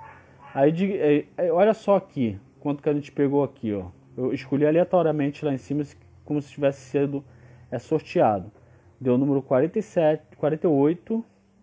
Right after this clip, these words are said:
quarenta e sete, vinte e seis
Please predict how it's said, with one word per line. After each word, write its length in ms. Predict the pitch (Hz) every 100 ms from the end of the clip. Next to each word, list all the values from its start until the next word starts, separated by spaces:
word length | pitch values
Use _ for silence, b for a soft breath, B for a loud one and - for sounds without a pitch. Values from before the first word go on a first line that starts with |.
| _ b b b b b _
quarenta 420 | - 131 156 190
e 60 | 208
sete, 720 | - - 143 160 - - 202 - _ _ _ _ _ _ _ _ _ _ _ _ _ - - _ - -
vinte 260 | 131 190 269
e 60 | -
seis 720 | - 165 180 226 - -